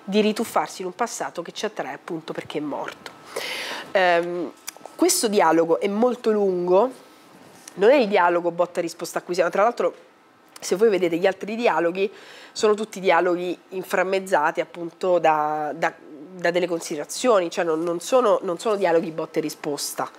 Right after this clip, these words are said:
è molto raro. Eh, lui preferisce lasciare solo qualche frase. In questo dialogo invece ci sono, come vedete, proprio,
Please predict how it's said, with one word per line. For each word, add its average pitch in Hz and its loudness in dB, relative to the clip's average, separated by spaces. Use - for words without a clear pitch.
è - -6
molto 185 2
raro. 165 2
Eh, 151 0
lui 208 2
preferisce 202 0
lasciare 190 2
solo 185 0
qualche 170 -2
frase. 165 -2
In 233 -2
questo - 2
dialogo 240 4
invece 190 -4
ci - -8
sono, 165 2
come 170 0
vedete, 175 2
proprio, 185 2